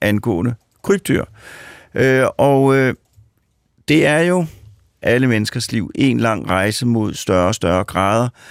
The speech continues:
af afklarethed. Øh, der skal ryddes op i fordomme, og det har jeg tænkt mig at fortsætte med i dag, fordi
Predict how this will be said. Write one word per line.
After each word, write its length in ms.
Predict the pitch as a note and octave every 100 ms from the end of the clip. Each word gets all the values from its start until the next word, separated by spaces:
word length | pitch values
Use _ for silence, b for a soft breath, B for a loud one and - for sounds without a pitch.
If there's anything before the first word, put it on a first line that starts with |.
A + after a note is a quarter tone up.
| B B B -
af 220 | B2 A#2+ _ _ -
afklarethed. 720 | D3+ D3+ D3 E2 A2 A2+ - B B B B B -
Øh, 240 | B2 A#2+
der 80 | C3+
skal 220 | - C3
ryddes 380 | B2 C3 B2 -
op 280 | - E3+ -
i 60 | D#3
fordomme, 540 | C#3 B2 C#3 C3+ C3
og 100 | C3
det 220 | D#3 D#3+ D3+ _ _ _
har 140 | -
jeg 100 | C#3
tænkt 160 | F3 D#3+
mig 60 |
at 80 | D#3+
fortsætte 400 | D3+ F3+ E3 D3+
med 80 | D#3
i 40 |
dag, 260 | D#3 D3+ - _
fordi 460 | - D#3 D3+ E3+